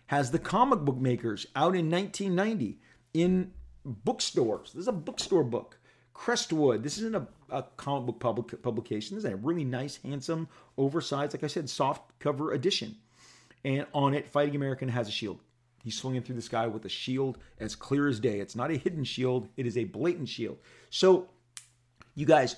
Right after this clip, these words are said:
we don't really take any of this seriously. We just think that Marvel is, um, letting off a head of steam. I have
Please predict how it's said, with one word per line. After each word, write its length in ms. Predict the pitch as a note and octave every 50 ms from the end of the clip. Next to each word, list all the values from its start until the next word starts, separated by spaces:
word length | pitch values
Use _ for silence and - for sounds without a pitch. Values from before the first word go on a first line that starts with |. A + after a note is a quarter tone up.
| - - -
we 180 | - C3 D#3+ F3+
don't 200 | F3 E3 D3 D3+
really 220 | D#3 D3 C3+ A#2+
take 340 | - - - C#3 C3+ - B2+
any 160 | C3 B2+ B2
of 80 | A#2+ A2+
this 160 | A#2 A2 -
seriously. 480 | - C3 C3 C3 B2+ A#2+ - C3+ B2+
We 160 | A#2+ A#2+ B2+ B2
just 260 | A2+ A#2 - - -
think 180 | C3+ B2 A2+ -
that 80 | A2+
Marvel 440 | G#2+ A#2+ B2 A#2 A#2+ A#2 A2 A#2 A#2
is, 320 | - A2 A2+ A2 G#2 G#2 -
um, 380 | - G#2 G#2 G2+ G2 F#2+ F#2 - _ _ - - - - _ _ _ _ -
letting 480 | - - B2 A#2 A#2+ A#2+ B2 B2 A#2+
off 320 | - - A2 A2+ A2+ A2 -
a 100 | - -
head 200 | G2+ A#2 A2+ G#2+
of 100 | G#2 G#2+
steam. 540 | - - - - A2 A2 A#2 B2 C3+ C#3 - _ _ _ - C3 - _ _ _ _ - - - _ _ _ _ - _ _ - - - A2 A#2 B2 A#2 B2 A2+ - - - - B2+ A#2+ A2+ - -
I 160 | B2 C3+ D#3+
have 320 | F3 F3 D3 C3 A#2+ F2+